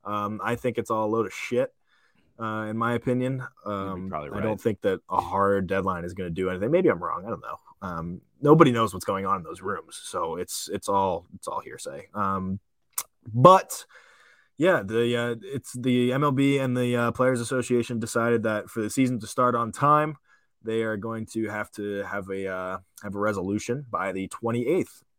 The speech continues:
Speaker 1: and, uh, so looks like we're not gonna start on time. <laughs>
Speaker 2: Yeah, dude, I don't know what that's all about.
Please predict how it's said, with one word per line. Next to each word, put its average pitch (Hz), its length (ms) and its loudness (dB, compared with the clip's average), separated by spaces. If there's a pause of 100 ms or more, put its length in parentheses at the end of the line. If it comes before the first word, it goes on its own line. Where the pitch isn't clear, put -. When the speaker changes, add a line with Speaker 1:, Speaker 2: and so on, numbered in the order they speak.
Speaker 1:
and, 98 280 -8
uh, 98 260 -6
so 104 560 -4 (880)
looks - 180 -2
like 175 220 4 (140)
we're 165 80 -2
not 165 160 2
gonna 165 100 2
start 156 220 0
on 131 100 0
time. - 280 -14 (120)
<laughs> - 880 -6
Speaker 2:
Yeah, 147 140 4
dude, 143 280 2
I 139 120 4
don't 180 160 2
know 170 140 2
what 120 120 -2
that's 101 260 0
all 87 120 2
about. 76 360 -4